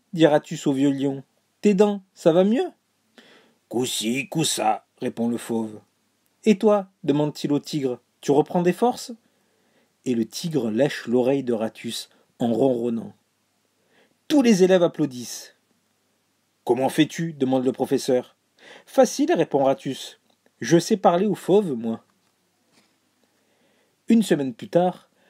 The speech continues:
l'école du cirque donne un grand spectacle. Et devinez qui fait travailler le vieux lion et le tigre ? C'est Ratus, bien sûr.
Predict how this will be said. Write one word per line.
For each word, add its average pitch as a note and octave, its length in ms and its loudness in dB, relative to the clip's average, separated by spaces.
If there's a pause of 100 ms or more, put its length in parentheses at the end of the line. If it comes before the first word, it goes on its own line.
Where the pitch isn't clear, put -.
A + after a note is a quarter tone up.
(160)
l'école B2+ 400 2
du B2 100 -12
cirque - 320 -4
donne B2 220 2
un A#2 100 -4
grand A2+ 280 -4
spectacle. - 680 -8 (540)
Et B2+ 340 0
devinez C#3+ 640 0
qui - 160 -16
fait C#3+ 160 0
travailler C#3 440 2
le C3+ 120 -2
vieux C3 240 0
lion C#3 280 -2
et C#3 60 -2
le D3 140 -2
tigre ? A#3 400 -4 (240)
C'est - 280 4
Ratus, A3+ 540 0
bien G3+ 160 0
sûr. G3 460 -6